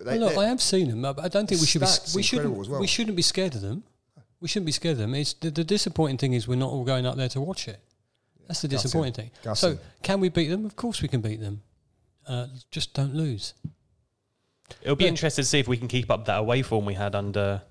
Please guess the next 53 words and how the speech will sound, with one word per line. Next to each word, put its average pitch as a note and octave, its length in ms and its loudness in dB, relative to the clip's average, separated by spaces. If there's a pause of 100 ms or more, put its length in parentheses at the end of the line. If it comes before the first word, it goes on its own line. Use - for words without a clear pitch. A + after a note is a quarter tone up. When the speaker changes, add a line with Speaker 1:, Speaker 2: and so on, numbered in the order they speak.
Speaker 3:
well, G2 200 -2 (160)
after A2 240 0
lockdown G#2+ 380 0
under G2+ 200 -6
Nathan G2+ 300 -6
Jones. G#2 360 -4
One, A2+ 380 -2 (760)
well, C#3+ 100 -2
we A2 100 2
were A2+ 120 4
unbeaten A2+ 300 4
away. F#2 280 0 (140)
Only B2+ 140 2
had A2+ 120 2
one A#2 140 0
defeat, A#2 220 -2
and G#2 80 -2
that F#2+ 60 0
was G#2 80 -2
that G2+ 160 -2
Reading, A2+ 280 0 (220)
Reading G#2+ 240 -4
Speaker 1:
Yeah. G2+ 80 -4
Speaker 3:
five G#2+ 200 2
nil. A2+ 260 0 (420)
Every C3+ 220 4
other B2 160 6
away A#2+ 220 4
game, G#2 180 2
and A#2 80 2
you C#3 80 4
look - 140 2
at B2+ 60 0
the G#2+ 60 0
fixtures D3+ 300 -2
we G#2 80 0
played G2 200 0
away G2 180 2
from F#2 100 -8
home G#2 160 0
as G2+ 100 -2
well, G#2+ 80 2
Leeds G#2 400 0
and F#2 160 -8
Swansea G2+ 520 -2
and F2+ 240 -10
Hull. A2+ 420 0
Speaker 1:
Tough - 300 -12
games. G2+ 380 -6 (260)
Yep. G2 180 -10 (400)
Speaker 3:
Very E3 180 -2
tough - 220 -6
games. - 400 -8